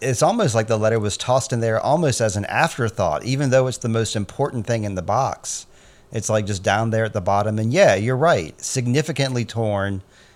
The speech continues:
and tattered and showing its age, um, as if it was, yeah, it was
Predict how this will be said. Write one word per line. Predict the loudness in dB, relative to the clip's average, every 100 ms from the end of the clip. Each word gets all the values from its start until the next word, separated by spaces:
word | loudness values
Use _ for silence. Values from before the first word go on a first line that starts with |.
| _ -6
and | -6 0
tattered | 4 4 4 -2 -4 -10 _ _ _ _ _ _ -8
and | -4 -2
showing | 0 2 4 2
its | 0 -2
age, | -2 -4 -8 -12 -12 -12 -18 -20 _
um, | -6 -4 -2
as | 0 0 -2
if | -4
it | -6
was, | -6 -6 0
yeah, | 2 2
it | -2
was | -6 -8 -8 -8